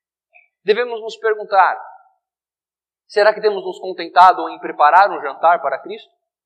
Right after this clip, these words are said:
Será que a nossa vida, o nosso encontro que tivemos com Cristo, nada mais é do que algo superficial, algo em que buscamos raramente em momentos de dificuldade, ou em momentos,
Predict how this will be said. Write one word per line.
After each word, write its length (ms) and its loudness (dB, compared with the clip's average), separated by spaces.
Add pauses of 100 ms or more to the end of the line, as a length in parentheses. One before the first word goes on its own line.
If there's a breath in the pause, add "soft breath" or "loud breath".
(960)
Será 280 6
que 100 0
a 20 4
nossa 280 2
vida, 320 -8
o 40 -6
nosso 360 -2
encontro 600 -2
que 100 -12
tivemos 400 -8
com 180 -16
Cristo, 400 -14
nada 280 0
mais 280 -4
é 100 -2
do 120 -12
que 140 -2
algo 300 4 (140)
superficial, 1000 -4 (340)
algo 380 6
em 100 -8
que 120 -14
buscamos 840 -6
raramente 760 0
em 80 -12
momentos 400 -12
de 80 -20
dificuldade, 1000 -4 (540)
ou 140 -2
em 40 -6
momentos, 520 -8